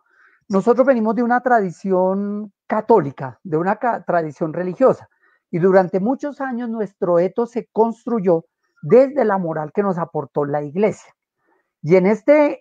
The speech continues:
eh, a partir de los años setenta del siglo pasado para acá, pues ha habido un desmoronamiento de ese, de ese valor. Todavía encontramos en abuelos, todavía encontramos, inclusive un paréntesis, yo invito a veces abuelos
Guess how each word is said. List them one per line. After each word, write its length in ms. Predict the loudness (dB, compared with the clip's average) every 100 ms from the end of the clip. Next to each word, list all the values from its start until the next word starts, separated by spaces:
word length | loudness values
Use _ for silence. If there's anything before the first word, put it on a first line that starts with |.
| -2
eh, 120 | -2
a 140 | -2 -4
partir 400 | -8 -6 -6 4
de 360 | 4 6 2
los 460 | -2 -2 -4 -4 -2
años 320 | 0 0 -2
setenta 880 | -6 -4 -2 0 -2 -2 -2 -2 -4
del 220 | -10 -8
siglo 320 | -4 0 2
pasado 440 | 2 2 2 2 2
para 200 | 0 0
acá, 340 | 2 0 0 _ _ _ -8 2
pues 180 | 4
ha 60 | 4
habido 260 | 2 4 2
un 140 | 4
desmoronamiento 1080 | 2 4 2 2 0 -4 -4 -4 2 2 2 _ _ -8
de 320 | 0 0 2 4
ese, 680 | 4 4 4 6 6 0 -10 -8
de 260 | -2 -2
ese 180 | 0 -2
valor. 460 | 0 2 2 0 _ _ _ 0
Todavía 340 | 4 4 2
encontramos 500 | 0 0 0 -2 -4
en 120 | -2
abuelos, 920 | 0 4 4 4 4 4 2 0 _ -4
todavía 340 | 0 2 0
encontramos, 480 | -4 -4 -2 -4 -4 _ _ -8
inclusive 560 | -6 -4 -4 -2 -2
un 140 | -2 0
paréntesis, 580 | 0 0 -4 -10 -8
yo 120 | -2 0
invito 440 | 2 0 0 -4
a 60 | -4
veces 340 | -6 -10 -4
abuelos 460 | -2 0 -2 -2